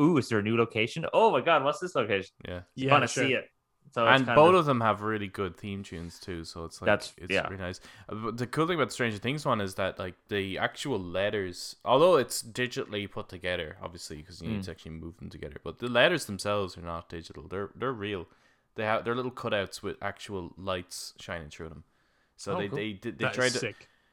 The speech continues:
Speaker 2: which is the way they would have done it in the eighties and stuff like that, like, uh, like the
Speaker 3: Mm-hmm.
Speaker 2: Home Alone title sequences, like, they, all those title sequences and Thing, Ting, like, that was actually a paper cutout, and they just shine a light through it,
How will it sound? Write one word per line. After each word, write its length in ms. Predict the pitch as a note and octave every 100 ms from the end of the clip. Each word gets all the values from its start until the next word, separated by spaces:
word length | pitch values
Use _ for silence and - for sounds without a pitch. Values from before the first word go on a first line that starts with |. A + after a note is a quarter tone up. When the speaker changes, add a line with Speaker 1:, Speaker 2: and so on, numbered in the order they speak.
| _
Speaker 2:
which 220 | - C3 C3+
is 80 |
the 100 | C3
way 160 | C3 D#3+
they 120 | D#3
would 260 | A#2 A2 A#2+
have 200 | B2+ A#2+
done 160 | B2+ C3
it 140 | C#3+
in 100 | A#2+
the 120 | A2 G#2+
eighties 420 | A#2 B2 C#3 -
and 100 | C3+
stuff 220 | - C3
like 140 | C#3 -
that, 260 | C3 -
like, 260 | G#2 G2 -
uh, 280 | G2 F#2 -
like 180 | G2 A2
the 60 |
Speaker 3:
Mm-hmm. 60 | C3+
Speaker 2:
Home 180 | G#2+ G#2
Alone 220 | G2 G2+
title 320 | G2+ F#2+ G#2
sequences, 580 | - A2 - G2+ G2 F#2+
like, 140 | G2 G#2
they, 140 | G#2 -
all 200 | A2 C3+
those 180 | C3+ A#2
title 240 | A2+ F#2+
sequences 560 | G#2+ G2+ F#2+ F#2+ F2 - _ _ _ _ _ _ _ -
and 140 | G2
Thing, 240 | - A2+ G#2+ A#2
Ting, 400 | - A2 B2 B2+ - _ - - _ -
like, 140 | F#2+
that 140 | A#2+
was 160 | A#2+ A#2+
actually 260 | A2+ - G2+
a 60 |
paper 320 | - G#2 -
cutout, 380 | - G#2+ G2 F#2+
and 100 | E2
they 40 | F2
just 240 | F2 -
shine 220 | G2+ F#2+
a 80 | F2+
light 240 | E2+ F#2+
through 220 | - F#2+
it, 120 | E2+